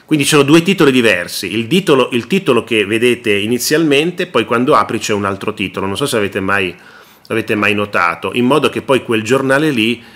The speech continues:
non possa essere accusato di aver, eh, di aver messo un titolo falso, perché, eh, ci sono due titoli.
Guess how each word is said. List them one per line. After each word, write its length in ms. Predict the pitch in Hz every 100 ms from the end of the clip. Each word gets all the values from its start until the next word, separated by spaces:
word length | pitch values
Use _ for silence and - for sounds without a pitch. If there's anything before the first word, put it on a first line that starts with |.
| -
non 200 | - 113
possa 340 | 110 131 - 120
essere 320 | 127 - 117
accusato 720 | 117 - 143 131 110 131 127
di 120 | 107
aver, 360 | 107 107 110 104
eh, 400 | 107 104 101 95 - - - - -
di 100 | 113
aver 220 | 113 117
messo 360 | 123 131 - 117
un 160 | 107
titolo 400 | 139 139 123 117
falso, 720 | 123 139 123 123 127 - 160
perché, 560 | 165 107 - 131 123 - - - _ - _
eh, 460 | - 120 113 110 110
ci 100 | -
sono 220 | - 156
due 300 | 131 165 143
titoli. 520 | - 101 - 92 92